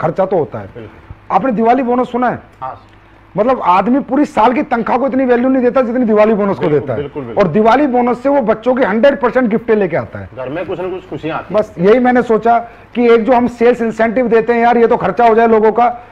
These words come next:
Speaker 1: पर sales performance bonus बच जाए लोगों का, bonus बच जाए। तो आज हमारी company में क्या है, तीन सौ की टीम भी बनाता है ना तो डेढ़ दो लाख घर दे देता है। तो आज हमारी company की growth का कारण क्या है कि घर वाले बच्चों के साथ आ गए। वो कहते हैं, "अरे वाह बेटा, छह महीने में तूने दो लाख दे दिए,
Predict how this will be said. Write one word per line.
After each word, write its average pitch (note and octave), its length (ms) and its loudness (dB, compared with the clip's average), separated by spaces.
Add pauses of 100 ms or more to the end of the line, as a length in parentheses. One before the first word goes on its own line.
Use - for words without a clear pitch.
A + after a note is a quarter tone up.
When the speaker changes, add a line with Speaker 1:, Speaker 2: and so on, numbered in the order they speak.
(140)
Speaker 1:
पर G#3 80 0
sales A#3+ 300 0
performance A3+ 500 0
bonus G3 300 0
बच E3 160 -2
जाए A3 180 4
लोगों G#3+ 240 2
का, G#3+ 200 -4 (240)
bonus G#3 300 0
बच G3+ 140 0
जाए। G#3 240 2
तो - 320 -4
आज G#3 140 4
हमारी G#3+ 240 0
company A#3 280 0
में A#3 140 0
क्या A3 140 2
है, A#3 60 4
तीन A3 240 0
सौ A#3 120 2
की A#3+ 80 2
टीम A#3 220 0
भी A#3 100 2
बनाता G#3 340 0
है G3 60 2
ना G3 180 -4 (200)
तो G#3 80 2
डेढ़ G#3 200 4
दो F#3 100 2
लाख A3 140 4
घर E3+ 160 0
दे F3 140 2
देता B2 220 0
है। G#2 140 -10 (340)
तो - 60 2
आज C4 380 2
हमारी G3+ 380 2
company A#3+ 400 0
की C4+ 100 0
growth G#3+ 220 2
का A#3 180 0
कारण A3 280 2
क्या G3 180 0
है A3 60 4
कि B3 120 -2
घर F3 240 0
वाले D4 200 4
बच्चों C#4 280 0
के B3 100 2
साथ G3 200 0
आ A2 120 -10
गए। F2 160 -16 (380)
वो C#4+ 80 4
कहते B3+ 280 4
हैं, D4 60 4
"अरे D#4 120 4
वाह G#3+ 180 4
बेटा, F#3 260 2
छह B3+ 220 0
महीने D4+ 200 4
में D4+ 120 2
तूने D4 140 2
दो C4 160 4
लाख C4+ 140 4
दे C4 140 2
दिए, A#3+ 240 -4